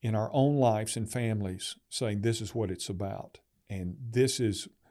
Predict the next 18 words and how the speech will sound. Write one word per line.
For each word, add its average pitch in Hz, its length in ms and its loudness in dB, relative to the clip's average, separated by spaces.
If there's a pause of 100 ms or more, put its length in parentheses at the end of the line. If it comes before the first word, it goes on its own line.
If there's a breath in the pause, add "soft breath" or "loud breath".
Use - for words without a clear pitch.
(180)
as 107 180 -4
we 113 140 -2
celebrate, 110 880 4 (840 loud breath)
uh, 101 220 -4
we 110 180 0
also, 117 800 0 (280)
uh, 101 100 -6
focus - 680 -4 (220)
on 101 360 -6 (180)
the, 113 380 0 (420)
as 92 220 -6
the 98 80 -6
cliche 107 420 -2
says, 113 420 2
reason 104 440 2
for 104 120 -8
this 87 220 -6
season." - 400 -10